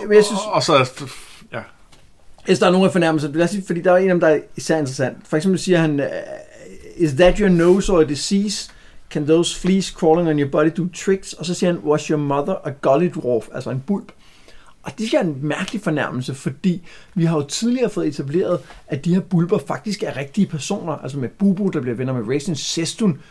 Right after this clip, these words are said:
Speaker 1: som jo er, er, øh, Taslovs gode ven,
Speaker 2: Ja,
Speaker 1: som de
Speaker 2: netop bliver
Speaker 1: redder,
Speaker 2: ven med Taslov.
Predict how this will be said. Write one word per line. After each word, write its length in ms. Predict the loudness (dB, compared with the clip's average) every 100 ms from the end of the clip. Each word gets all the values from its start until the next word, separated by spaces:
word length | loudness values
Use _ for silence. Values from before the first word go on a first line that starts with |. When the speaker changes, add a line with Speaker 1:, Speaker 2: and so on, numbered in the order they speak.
| -18
Speaker 1:
som 300 | -8 -4 -2
jo 100 | -2
er, 60 | -2 -2 -2 -2 -6
er, 360 | -6 -6 -4 -6 -8
øh, 180 | -10 -10
Taslovs 500 | -10 -8 -2 -2 0
gode 180 | -2 0
ven, 100 | -2
Speaker 2:
Ja, 60 |
Speaker 1:
som 120 | 0
de 60 | 2
Speaker 2:
netop 160 | 4 4
bliver 100 | 6
Speaker 1:
redder, 100 | 6
Speaker 2:
ven 80 | 4
med 80 | 0
Taslov. 400 | 0 -2 -4